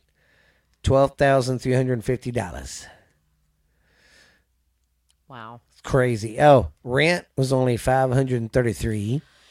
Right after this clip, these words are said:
Speaker 2: And that's, again, in, like, the biggest, nicest house you could be paying
Speaker 1: Yeah.
Speaker 2: rent in. That's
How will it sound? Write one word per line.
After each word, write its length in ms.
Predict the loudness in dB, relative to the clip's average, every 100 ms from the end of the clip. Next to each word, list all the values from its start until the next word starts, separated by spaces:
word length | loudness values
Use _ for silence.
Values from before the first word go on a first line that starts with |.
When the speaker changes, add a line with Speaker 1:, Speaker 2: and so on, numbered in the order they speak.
| _ _ _ _
Speaker 2:
And 140 | -2 2
that's, 220 | 0 0
again, 380 | -4 -2 -2 -2
in, 100 | -4
like, 200 | -4 -6
the 80 | -6
biggest, 360 | -6 -6 -6
nicest 460 | -2 -2 -2 -4 -4
house 320 | -4 -2 -6
you 80 | -12
could 120 | -12
be 120 | -12
paying 160 | -4 2
Speaker 1:
Yeah. 220 | 4 4
Speaker 2:
rent 240 | 0 -6 -6
in. 280 | -4 -6 -10 -16 -18 -20 -20 _ _
That's 280 | -18 -16